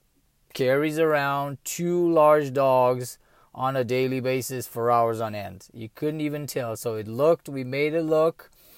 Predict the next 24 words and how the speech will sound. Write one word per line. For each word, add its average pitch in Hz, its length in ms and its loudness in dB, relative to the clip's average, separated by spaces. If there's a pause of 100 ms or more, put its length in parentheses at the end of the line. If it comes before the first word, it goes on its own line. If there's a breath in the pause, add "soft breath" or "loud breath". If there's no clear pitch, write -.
(220 loud breath)
um, 120 680 -2 (260)
made 143 340 -2
it 160 80 2
look 156 200 4
like 143 240 0
day 131 160 -4
one. 113 300 -6 (1200)
And, 123 560 -6
and 120 540 -8 (580)
we 143 220 -6
were 151 200 2
able 196 320 4
to 139 120 -8
do 127 180 -2
this 123 280 -6
because 127 760 -6 (260 soft breath)
one 156 180 -2
of 175 80 0
the 170 60 4
cars 160 300 0
that 147 140 0
we 143 80 -6
specialize 143 760 0
in 120 360 -6